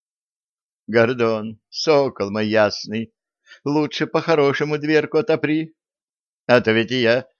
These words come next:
если сама её открою, всем плохо будет". Боярская дума сидела на своих лавках вдоль стены, нервно вздрагивая при каждом новом посуле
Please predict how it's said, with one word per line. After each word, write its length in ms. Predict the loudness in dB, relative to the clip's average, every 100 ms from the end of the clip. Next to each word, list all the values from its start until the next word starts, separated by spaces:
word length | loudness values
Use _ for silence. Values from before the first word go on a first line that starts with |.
| _
если 340 | -2 -2 -2
сама 320 | -4 -2 0 0
её 300 | 0 0 0
открою, 540 | -2 -4 -2 -2 -6
всем 380 | -6 -2 -2 -2
плохо 420 | -2 -2 -2 -4
будет". 680 | -6 -6 -6 -10 _ -20 _ _ _ _ _ _ _ _ _ _ _ _ _
Боярская 920 | -2 2 4 4 2 -4 -6 -4 -4
дума 540 | -4 -4 -2 -2 -4 -8 _ _ _ _
сидела 540 | -10 -4 0 2 2
на 140 | -2 -4
своих 400 | -2 -2 -2 -4
лавках 600 | 0 0 0 -4 -4 -2
вдоль 380 | -2 0 -2
стены, 640 | -2 -8 -4 -4 -2 -4 -8 _ _ _ _ _ _ _ _
нервно 600 | -2 2 2 2 -2 -4
вздрагивая 880 | -6 -8 -4 2 2 4 0 0 0
при 140 | -2
каждом 520 | -2 0 0 0 -4
новом 340 | -2 -2 -2 -2
посуле 720 | -4 -4 -6 -4 -2 -4